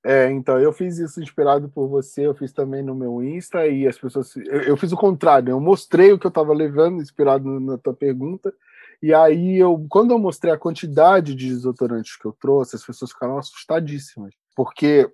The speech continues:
eu não posso usar qualquer desodorante, mesmo do Brasil, porque eu tenho uma alergia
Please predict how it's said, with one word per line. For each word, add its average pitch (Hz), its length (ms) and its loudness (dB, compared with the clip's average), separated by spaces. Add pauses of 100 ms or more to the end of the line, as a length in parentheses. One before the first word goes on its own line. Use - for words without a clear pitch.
(120)
eu 123 160 2
não 160 140 -2
posso 175 400 2
usar 139 180 -2
qualquer 139 320 -4
desodorante, 127 600 -4
mesmo 143 280 -4
do 139 120 -6
Brasil, 143 400 0
porque 147 260 -8
eu 139 60 -2 (120)
tenho 139 220 -4
uma 139 100 -4
alergia 135 560 -6